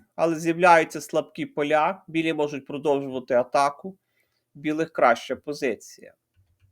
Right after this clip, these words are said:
Повернемось до партії. Був гарний хід, кінь Б вісім.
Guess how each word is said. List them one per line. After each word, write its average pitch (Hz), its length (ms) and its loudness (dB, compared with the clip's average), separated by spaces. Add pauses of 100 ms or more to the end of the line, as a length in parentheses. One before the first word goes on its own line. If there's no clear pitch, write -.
(960)
Повернемось 185 960 4
до 160 140 -8
партії. 208 560 2
Був 156 240 -6
гарний 147 520 4
хід, 170 420 -10
кінь 143 340 -4
Б 131 140 -2
вісім. - 400 -12